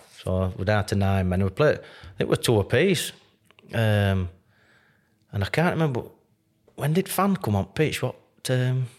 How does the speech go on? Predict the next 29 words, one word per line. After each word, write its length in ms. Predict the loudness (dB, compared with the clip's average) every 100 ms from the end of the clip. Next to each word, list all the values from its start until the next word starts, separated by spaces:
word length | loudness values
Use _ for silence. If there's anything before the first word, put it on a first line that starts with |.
| _ _ _ _
what 200 | -14 -12 -6
time 260 | -4 -2
was 100 | -2
that? 220 | -2 -2
I, 60 | -4 -6 -10
I 40 |
can't 200 | -2 0
remember 220 | 2 2 2
what 120 | 0
score 360 | 0 2 4
was. 160 | 2 -2 -6 _ _ _ -20 -20 -20 _ _ -4
Uh, 400 | -2 0 0 -2 -4
but 40 | -4
it 60 | 0
were 60 | 0
after 280 | 0 -2 -2 -2
either 240 | 0 0
second 300 | 0 0 0
sending 320 | 0 2 2
off 180 | 0 2
or 140 | 2 2
it 40 |
were 40 | 0
after 560 | -2 -2 0 0 -2 -10 _ _ _ _ _
when 160 | -4 -2
Shez 300 | 2 0 2
got 160 | 0 0
sent 340 | -2 -4 -2
off. 260 | -6 -6